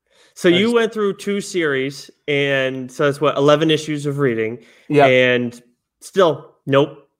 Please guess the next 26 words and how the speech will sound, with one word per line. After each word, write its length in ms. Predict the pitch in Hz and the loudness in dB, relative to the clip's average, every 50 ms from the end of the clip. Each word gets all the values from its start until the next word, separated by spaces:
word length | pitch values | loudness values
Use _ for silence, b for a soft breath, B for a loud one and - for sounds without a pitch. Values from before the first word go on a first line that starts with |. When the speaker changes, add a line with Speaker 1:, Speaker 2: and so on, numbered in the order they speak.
| _ _ | _ _
Speaker 2:
Nope, 180 | 147 147 - 160 165 147 | 0 2 2 2 2 0
Speaker 1:
nothing. 160 | 117 113 117 _ _ _ | -2 -8 -14 _ _ _
Speaker 2:
nothing. 420 | 170 165 156 165 175 160 139 147 147 | -6 0 2 2 2 2 2 -2 -6
Speaker 1:
That's, 120 | 143 - | -6 -4
that 100 | - 139 | -2 0
does 120 | 143 143 139 | 2 2 2
Speaker 2:
So 40 | 139 | 2
Speaker 1:
not 160 | 285 269 254 | 2 2 2
happen 300 | 233 240 247 247 254 247 | 2 0 0 -2 -2 -2
often 320 | 226 226 226 220 220 196 170 | 0 0 0 0 0 -4 -4
to 100 | - 156 135 | -4 -4 -2
you. 100 | 117 117 | 0 0
I've 140 | 127 143 | 0 0
had, 100 | 165 202 160 | 0 -2 -2
it's 100 | 196 - | -2 -2
happened 240 | 247 277 - 330 302 | -2 -2 -2 -4 -8
to 40 | |
me 120 | 294 294 262 | -8 -10 -10
a 140 | - - - | -10 -12 -14
couple 380 | - - - 180 175 214 220 | -12 -8 -8 -6 -6 -8 -10
times, 480 | 214 - 226 226 240 262 277 277 - - B B B B B B B B - 143 127 - | -8 -6 -6 -6 -4 -6 -8 -10 -12 -16 B B B B B B B B -16 -12 -2 2
um, 400 | 180 185 185 180 175 175 165 147 - | 2 4 4 2 0 -4 -8 -4 2
where 180 | 170 175 170 | 4 4 6
I've, 200 | 170 165 165 - - | 4 4 2 0 0
like, 240 | 165 156 156 - - | 0 0 0 -4 -10
I, 100 | 117 - | -12 -12